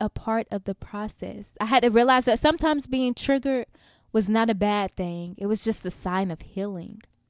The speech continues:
I thank God for the people around me who were and still are gentle with me, especially the person I'm with now. Shout out to you, boo. <laughs> And while I'm on this, let me go ahead and say that you do not have to be fully healed to love again.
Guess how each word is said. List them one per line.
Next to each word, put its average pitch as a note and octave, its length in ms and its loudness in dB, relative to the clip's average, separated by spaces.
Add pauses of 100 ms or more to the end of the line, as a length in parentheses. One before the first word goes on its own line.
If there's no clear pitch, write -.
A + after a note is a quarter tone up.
(880)
I A#3 120 4
thank D4+ 320 6
God A#3 280 6
for B3+ 120 0
the A3 100 0
people A3+ 360 0
around F#3 400 0
me A#3 160 0
who G#3 240 -2
were F3 440 -6
and G#3 140 -6
still F4 420 2
are B3 280 4
gentle G#3+ 400 -2
with F3 160 -6
me, F3 240 -12 (480)
especially B3 540 2
the G3+ 120 0
person G#3+ 500 -4
I'm G3 220 -6
with F#3+ 260 -6
now. F3+ 340 -10
Shout A3 280 -6
out A#3 180 2
to - 140 -4
you, G#3 160 0
boo. F#3+ 320 0 (300)
<laughs> - 440 -8 (500)
And C#4 160 8
while D4+ 140 8
I'm D4 160 4
on C4+ 220 6
this, C#4+ 220 2
let D#4+ 140 2
me A#4 120 4
go C#4 120 6
ahead A#3+ 240 2
and A3+ 120 0
say G3+ 220 0
that G3 260 -2
you D4 100 0
do C4+ 140 0
not G#3+ 380 0
have A#3 220 -6
to G#3 100 -6
be G#3 180 -4
fully G#3+ 480 -2
healed G3+ 380 -2
to G3 100 -8
love F3+ 280 -6
again. E3 480 -10